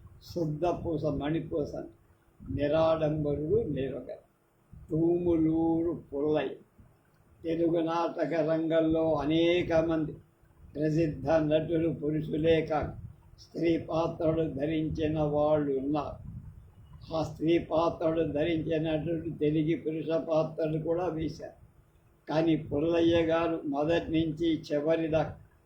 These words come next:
స్త్రీ పాత్రలే వేశారు. అందులో హాస్యరసానికి సంబంధించినవి ఎక్కువ. పేదతనంలో ఇల్లు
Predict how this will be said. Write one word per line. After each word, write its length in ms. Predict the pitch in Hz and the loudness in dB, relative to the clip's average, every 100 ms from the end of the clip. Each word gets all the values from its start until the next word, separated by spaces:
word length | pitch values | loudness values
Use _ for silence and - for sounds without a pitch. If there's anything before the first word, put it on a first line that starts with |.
| _ | _
స్త్రీ 380 | - - 151 165 | -20 -2 2 2
పాత్రలే 640 | 151 156 156 - 143 147 143 | 2 0 0 0 -2 0 0
వేశారు. 460 | 139 127 - - - - _ - | -2 -8 -14 -20 -20 -20 _ -2
అందులో 400 | 156 165 170 165 | 0 2 4 2
హాస్యరసానికి 1300 | 139 127 160 - 165 165 160 147 160 165 160 143 135 | 2 -2 -2 -2 0 2 2 2 2 2 2 0 0
సంబంధించినవి 1200 | 151 151 156 156 147 151 135 139 151 175 160 | 0 0 0 0 0 0 0 -2 0 0 0
ఎక్కువ. 300 | 131 - - - - - - - - - | -4 -8 -18 -16 -14 -12 -12 -12 -16 -4
పేదతనంలో 960 | 165 175 170 170 175 165 165 165 170 170 | 0 2 2 0 0 2 2 0 0 2
ఇల్లు 440 | 151 147 156 165 | 2 2 2 2